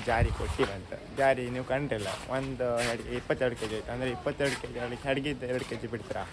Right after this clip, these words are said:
ಮತ್ತೊಂದ್ರಾಗೆ ನಾಲ್ಕು ಕೆ ಜಿ ಆಯ್ತು. ಅಲ್ಲೇ ನಾಲ್ಕು, ಮೂರು ಕೆ ಜಿ ತಗೊಂಡ್ರು. ಇಪ್ಪತ್ತ ಮೂರು ಕೆ ಜಿ ಆಯ್ತು ಟೋಟಲ್. ಮತ್ತೆ ಎಂತ ಆಯ್ತು ಅಂದ್ರೆ ಬಾಲಿ ಹಾಕುವಪ್ಪದು, ಇದ್ರ ವಿಡಿಯೋ ಇತ್ತಲ್ಲ ಬಾಲಿ ಹಾಕುವಪ್ಪದು, ಅಷ್ಟೊತ್ತಿಗೆ ವಿಡಿಯೋ ಇದು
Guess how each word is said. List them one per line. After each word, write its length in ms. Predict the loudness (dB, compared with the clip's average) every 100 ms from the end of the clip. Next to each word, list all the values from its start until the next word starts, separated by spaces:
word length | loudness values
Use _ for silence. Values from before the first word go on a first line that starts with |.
| -12 -14 -14 -14 -14 -12 -8 -2
ಮತ್ತೊಂದ್ರಾಗೆ 600 | 0 2 2 2 2 2 2 4
ನಾಲ್ಕು 200 | 4 2 0
ಕೆ 60 | -2
ಜಿ 60 | -2
ಆಯ್ತು. 120 | 0
ಅಲ್ಲೇ 240 | 2 4 4 4 -2 -4
ನಾಲ್ಕು, 340 | -2 -2 -4 -4 -2
ಮೂರು 140 | -4 -2
ಕೆ 60 | -2
ಜಿ 40 | -2
ತಗೊಂಡ್ರು. 300 | -4 -4 -4 -8 -12 -12 -14 -16 -12 -10
ಇಪ್ಪತ್ತ 300 | 4 4 6 2
ಮೂರು 140 | 0 0
ಕೆ 60 | 0
ಜಿ 60 | 0
ಆಯ್ತು 120 | 0
ಟೋಟಲ್. 260 | -2 -2 -6 -12 -14 -14 -14 -4 0
ಮತ್ತೆ 180 | 4 6
ಎಂತ 140 | 6 4
ಆಯ್ತು 160 | 4 4
ಅಂದ್ರೆ 220 | 4 6 6 4 0 6
ಬಾಲಿ 220 | 6 8 8
ಹಾಕುವಪ್ಪದು, 440 | 8 6 2 4 2
ಇದ್ರ 140 | 4 6
ವಿಡಿಯೋ 160 | 4 2
ಇತ್ತಲ್ಲ 220 | -2 -4 -2
ಬಾಲಿ 140 | 0
ಹಾಕುವಪ್ಪದು, 520 | 0 0 -4 -4 -6 -10 -12 -14 -2 -2
ಅಷ್ಟೊತ್ತಿಗೆ 520 | 2 2 4 6 6 8 8 8 6
ವಿಡಿಯೋ 200 | 6 6 6 6 4
ಇದು 120 | -2